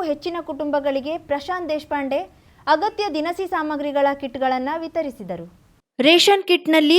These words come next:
ದಿನನಿತ್ಯದ ಅಗತ್ಯ ಸಾಮಗ್ರಿಗಳಾದ ಸಕ್ಕರೆ, ಚಾಪುಡಿ, ಬೇಳೆಕಾಳುಗಳು, ಗೋಧಿ ಹಿಟ್ಟು, ಅವಲಕ್ಕಿ, ಸಾಂಬಾರು ಪದಾರ್ಥ ಮುಂತಾದ ದಿನಸಿ ಸಾಮಗ್ರಿಗಳ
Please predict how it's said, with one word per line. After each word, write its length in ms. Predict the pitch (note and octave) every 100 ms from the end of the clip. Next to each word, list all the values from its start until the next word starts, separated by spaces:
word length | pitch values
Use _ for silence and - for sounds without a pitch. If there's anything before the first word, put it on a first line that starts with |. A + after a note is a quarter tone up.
| F#4
ದಿನನಿತ್ಯದ 600 | C4 C#4 D4+ D#4 - E4 D#4+
ಅಗತ್ಯ 320 | B3+ C4 C4+ D#4
ಸಾಮಗ್ರಿಗಳಾದ 800 | D4+ C4+ C4+ C4 B3 B3 B3 B3 C4+ D4+
ಸಕ್ಕರೆ, 420 | A#3 - B3+ A#3+ D4+ -
ಚಾಪುಡಿ, 440 | A3+ A#3 A#3+ A#3 C#4 B3+
ಬೇಳೆಕಾಳುಗಳು, 800 | A3 A3+ A#3 A#3 A3+ A3+ A3+ A#3+ F#4 - - _
ಗೋಧಿ 300 | A#3+ D4 D#4 E4+
ಹಿಟ್ಟು, 240 | D#4 - D4
ಅವಲಕ್ಕಿ, 440 | B3 B3 B3+ C4 D#4 D#4
ಸಾಂಬಾರು 440 | B3+ A#3+ C4 C4+ C4
ಪದಾರ್ಥ 400 | B3 A#3 A#3 A3+ C4 C#4+ B3
ಮುಂತಾದ 400 | C#4+ D4+ E4 D#4+ D4+
ದಿನಸಿ 320 | A#3+ C#4+ D4+ D4+
ಸಾಮಗ್ರಿಗಳ 640 | C#4 B3+ B3+ B3 A#3+ A#3+